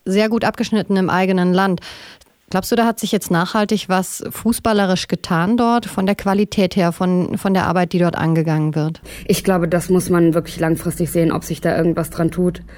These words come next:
Speaker 2: Und ich glaube, es muss auch vor allen Dingen von oben her das Interesse da sein, dass sich da was tut. Und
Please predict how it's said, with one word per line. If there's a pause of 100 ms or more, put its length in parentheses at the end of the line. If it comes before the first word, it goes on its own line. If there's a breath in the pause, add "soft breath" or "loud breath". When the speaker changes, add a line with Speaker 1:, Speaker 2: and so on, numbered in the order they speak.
(300 loud breath)
Speaker 2:
Und
ich
glaube,
es
muss (160)
auch
vor
allen
Dingen
von
oben
her
das
Interesse
da
sein,
dass
sich
da
was
tut.
Und